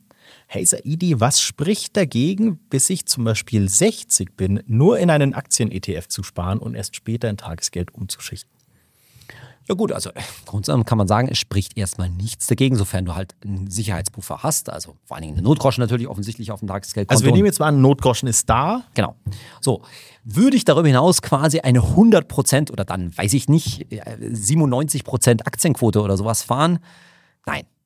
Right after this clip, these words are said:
Speaker 2: das halte ich für definitiv zu risikoreich, weil die Schwankungen halt dann schon extrem sind. Und wenn man halt dann mal so eine große Krise am Aktienmarkt mitmacht, und man dann sieht, wie das eigene Portfolio,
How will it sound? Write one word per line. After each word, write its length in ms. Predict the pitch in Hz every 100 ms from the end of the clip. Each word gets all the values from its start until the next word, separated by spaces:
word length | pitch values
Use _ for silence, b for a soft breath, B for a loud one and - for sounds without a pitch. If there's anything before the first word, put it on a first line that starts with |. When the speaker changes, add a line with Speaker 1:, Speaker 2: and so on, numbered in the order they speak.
| _ _
Speaker 2:
das 200 | 92 -
halte 160 | 110
ich 80 | 98
für 100 | 107
definitiv 540 | 87 95 95 87 87 _
zu 200 | - 104
risikoreich, 640 | 98 98 104 113 85 85 -
weil 80 |
die 80 | 87
Schwankungen 600 | 87 - 101 113 104 92
halt 160 | 98 101
dann 100 | 92
schon 140 | 107
extrem 400 | - - - 123
sind. 240 | 151 151 -
Und 240 | 113 - B B -
wenn 100 | 107
man 140 | 95
halt 160 | 104 -
dann 120 | 98
mal 200 | 98 98
so 60 |
eine 100 | 101
große 320 | 90 123 143 -
Krise 260 | - 135
am 120 | 113
Aktienmarkt 420 | - - 107 98 127
mitmacht, 400 | 131 127 - - _ _ _ _ _
und 80 | -
man 160 | 104 95
dann 100 | 95
sieht, 180 | 113 147
wie 60 |
das 140 | 101 -
eigene 240 | 110 101
Portfolio, 580 | - 104 - 123 117